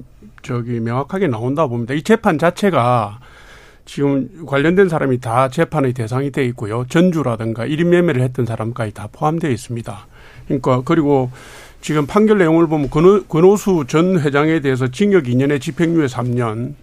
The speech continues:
벌금 삼억 원 때렸고요. 나머지 공범 대부분이 다 집행유예를 받았고 전주 두 명은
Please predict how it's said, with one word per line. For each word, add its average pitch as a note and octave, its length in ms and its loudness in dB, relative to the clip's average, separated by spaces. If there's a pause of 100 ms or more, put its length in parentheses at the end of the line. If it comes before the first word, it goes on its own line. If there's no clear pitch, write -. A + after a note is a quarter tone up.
(100)
벌금 D#3 340 0
삼억 C#3+ 300 -2
원 A#2+ 140 0
때렸고요. A#2+ 720 -6 (560)
나머지 F#3 540 2
공범 F3+ 540 2
대부분이 D#3 540 2
다 B2 240 0
집행유예를 F3+ 640 2
받았고 A#2+ 720 -2
전주 G3+ 480 4
두 B2 140 -4
명은 E3+ 540 2